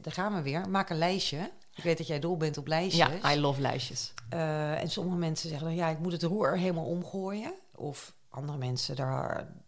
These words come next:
Speaker 1: hè, die zeggen, "Ja, ik, ik ben best wel een beetje bang, want ik heb geen alles overheersende passie." Ja, dat is ook oké.
Speaker 2: Dat kan ook, ja.
Speaker 1: Dat kan ook.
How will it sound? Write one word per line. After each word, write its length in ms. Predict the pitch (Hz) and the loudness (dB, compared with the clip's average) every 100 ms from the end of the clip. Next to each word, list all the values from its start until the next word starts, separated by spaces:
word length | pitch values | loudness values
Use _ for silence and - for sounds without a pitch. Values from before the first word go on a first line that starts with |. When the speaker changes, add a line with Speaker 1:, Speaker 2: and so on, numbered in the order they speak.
| - | -20
Speaker 1:
hè, 280 | - - 143 | -18 -8 -6
die 100 | 151 | -4
zeggen, 220 | 143 127 | -4 -4
"Ja, 160 | 131 131 | -2 -2
ik, 160 | - - | -4 -10
ik 300 | - - 180 | -14 -14 -6
ben 140 | 170 | -4
best 160 | 165 160 | -2 -2
wel 140 | 151 | -2
een 60 | 143 | -2
beetje 200 | 143 143 | -4 -4
bang, 180 | 156 | -4
want 120 | 143 135 | -4 -4
ik 80 | |
heb 120 | 139 135 | -6 -6
geen 360 | - 147 135 - - - - - - | -4 -2 -4 -8 -20 -20 -20 -14 -4
alles 460 | 156 160 156 - - | 0 0 -2 -4 -4
overheersende 680 | 180 170 156 156 156 151 135 | -4 -2 -2 -2 -2 -4 -6
passie." 540 | - 202 180 - 139 127 - - - - - - | -2 -2 0 -4 -6 -10 -16 -20 -20 -20 -20 -14
Ja, 240 | 127 135 110 | -6 -6 -6
dat 120 | 127 | -8
is 160 | - 131 | -2 0
ook 140 | 180 | 0
oké. 380 | 233 - 240 175 | -2 -2 0 2
Speaker 2:
Dat 180 | 240 - | 0 0
kan 180 | 131 131 | 0 0
ook, 160 | 185 - | -2 -2
ja. 140 | 254 208 | 0 4
Speaker 1:
Dat 200 | 196 185 | 2 2
kan 160 | 151 | 0
ook. 380 | 156 208 190 - | 2 0 -2 -8